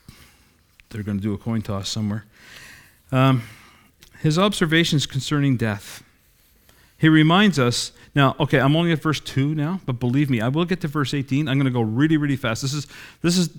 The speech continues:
we just dragged the toboggan to the top of the hill, okay? So now we're gonna <laughs> slide down. <laughs> All right.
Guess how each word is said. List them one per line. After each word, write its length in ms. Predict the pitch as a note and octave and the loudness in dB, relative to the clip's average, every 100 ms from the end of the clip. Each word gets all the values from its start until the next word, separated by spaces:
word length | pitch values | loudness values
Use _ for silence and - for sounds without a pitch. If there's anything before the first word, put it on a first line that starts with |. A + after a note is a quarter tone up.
| - | -4
we 80 | C3+ | 0
just 180 | C3+ F3 | 0 0
dragged 260 | D#3+ D#3+ D3 | 2 2 2
the 60 | |
toboggan 420 | C3+ B2+ C3+ B2 | 0 0 0 0
to 60 | A2+ | 0
the 120 | A2 | -2
top 240 | G#2+ A2 G#2+ | -2 -4 -4
of 60 | |
the 60 | G2+ | -2
hill, 220 | G#2+ E2+ | -2 -4
okay? 260 | F2 G#2 C3+ - _ _ _ - _ | -8 -6 -6 -8 _ _ _ -20 _
So 160 | - | -6
now 100 | A2+ | 0
we're 60 | B2+ | 2
gonna 180 | A#2 B2+ | 2 2
<laughs> 0 | |
slide 320 | - B2 A#2+ | 2 0 2
down. 300 | A#2+ A2+ E2 - - - | 2 2 0 -4 -16 -10
<laughs> 240 | - - | -10 -4
All 100 | C3+ - - - - - _ | -4 -4 -14 -20 -20 -20 _
right. 320 | C#3 B2+ A2+ | -2 0 0